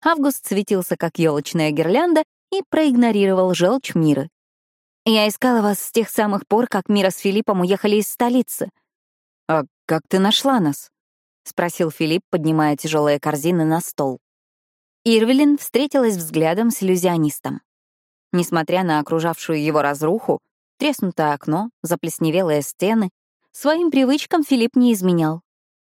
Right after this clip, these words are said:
Светлая рубашка с заколотыми манжетами, чистое, только что выбритое лицо, в отличие от Августа, чьё лицо было покрыто недельной щетиной. Внезапно она вспомнила, как Филипп благодарил её за молчание о Нильсе.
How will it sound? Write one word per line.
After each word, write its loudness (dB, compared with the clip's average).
Светлая 2
рубашка 0
с -8
заколотыми 0
манжетами, 0
чистое, -4
только -2
что -4
выбритое 0
лицо, -4
в 0
отличие 0
от -4
Августа, -4
чьё 0
лицо -2
было 0
покрыто -2
недельной 0
щетиной. -4
Внезапно 2
она 2
вспомнила, 0
как -4
Филипп -2
благодарил 0
её -2
за 0
молчание 0
о 0
Нильсе. -2